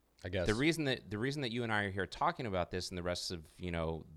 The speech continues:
Speaker 2: the world and people that care about this sport are talking about it is because it was leaked to the press.
Speaker 1: Right.
Speaker 2: Okay? So that's, that's really where the question, well, that's the spark for this question,
Speaker 1: Yep.
Speaker 2: which is really around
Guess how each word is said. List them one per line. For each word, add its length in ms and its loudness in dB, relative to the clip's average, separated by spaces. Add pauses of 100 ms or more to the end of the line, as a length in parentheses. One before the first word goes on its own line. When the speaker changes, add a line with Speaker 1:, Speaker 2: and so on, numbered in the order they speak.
Speaker 2:
the 100 -2
world 360 0
and 80 -6
people 260 -6
that 120 -8
care 180 0
about 220 -4
this 120 -6
sport 240 0
are 40 -4
talking 220 -4
about 160 0
it 80 -6
is 120 -8
because 440 -6
it 120 -8
was 180 -8
leaked 520 -6
to 100 -6
the 80 -2
press. 440 -4
Speaker 1:
Right. 100 -6 (220)
Speaker 2:
Okay? 260 2 (360)
So 340 4 (720)
that's, 460 6 (120)
that's 340 2
really 260 2
where 260 4
the 100 0
question, 720 0 (420)
well, 220 4 (240)
that's 240 4
the 140 -8
spark 500 2
for 180 -4
this 180 -4
question, 440 -6
Speaker 1:
Yep. 80 -6
Speaker 2:
which 160 -6
is 120 -4
really 280 0
around 500 0